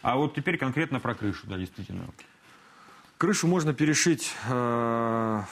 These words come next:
Speaker 2: в сервисе, то есть это стоит, в принципе, не особо-то и дорого.
Speaker 1: Перешить — это что значит? Крыша
Speaker 2: Поменять
Speaker 1: пов-, пов-,
Speaker 2: тент.
Speaker 1: повреждена, что-то случилось, или хочется, м, там,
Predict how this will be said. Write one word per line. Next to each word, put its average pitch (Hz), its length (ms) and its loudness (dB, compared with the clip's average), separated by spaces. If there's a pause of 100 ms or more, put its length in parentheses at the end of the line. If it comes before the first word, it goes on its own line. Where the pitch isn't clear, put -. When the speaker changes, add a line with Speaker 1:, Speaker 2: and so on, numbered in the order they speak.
(580)
Speaker 2:
в - 80 -10
сервисе, 175 760 2
то 131 240 -4
есть - 380 -6
это 123 260 -4
стоит, 123 340 -2
в - 60 -20
принципе, 127 420 -4
не 113 80 2
особо-то 113 420 -6
и 110 60 -2
дорого. 156 240 2
Speaker 1:
Перешить — 160 240 0
это 165 120 0
что 131 180 -4
значит? 101 260 -6 (200)
Крыша 170 200 2
Speaker 2:
Поменять 208 260 4
Speaker 1:
пов-, - 40 -18
пов-, - 100 2
Speaker 2:
тент. 113 160 -2
Speaker 1:
повреждена, 170 880 0 (340)
что-то 131 240 -4
случилось, 160 600 0
или 143 160 2
хочется, 143 600 -2
м, 110 240 -2
там, 90 260 -8